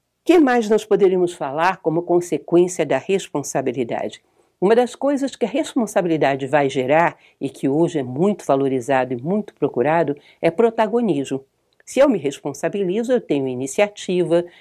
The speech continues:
eu vou atrás de alternativas, eu procuro as melhores saídas, ou seja, eu não sou reativo, eu não fico esperando aquilo que me pedem, aquilo que me demandam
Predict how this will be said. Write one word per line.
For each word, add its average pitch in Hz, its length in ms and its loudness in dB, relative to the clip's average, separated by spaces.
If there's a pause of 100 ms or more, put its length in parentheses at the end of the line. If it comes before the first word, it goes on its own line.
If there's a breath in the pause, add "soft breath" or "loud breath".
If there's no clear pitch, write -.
(100)
eu 143 80 0
vou 156 140 4
atrás 160 500 2
de - 80 -8
alternativas, 143 1080 -4 (280 loud breath)
eu 147 100 4
procuro 175 600 2 (140 loud breath)
as 151 260 -2
melhores 180 720 2
saídas, 165 680 -2 (200 soft breath)
ou 180 160 2
seja, 131 560 0 (200 loud breath)
eu 180 200 2
não 208 160 -2
sou 208 480 0 (120 loud breath)
reativo, 160 920 0
eu 131 60 -4
não 151 80 -6
fico 226 200 -6
esperando 185 520 0
aquilo 175 260 0
que 175 140 -4
me 151 100 -4
pedem, 151 640 0 (240 soft breath)
aquilo 170 260 2
que 165 100 -8
me 160 120 2
demandam 175 640 2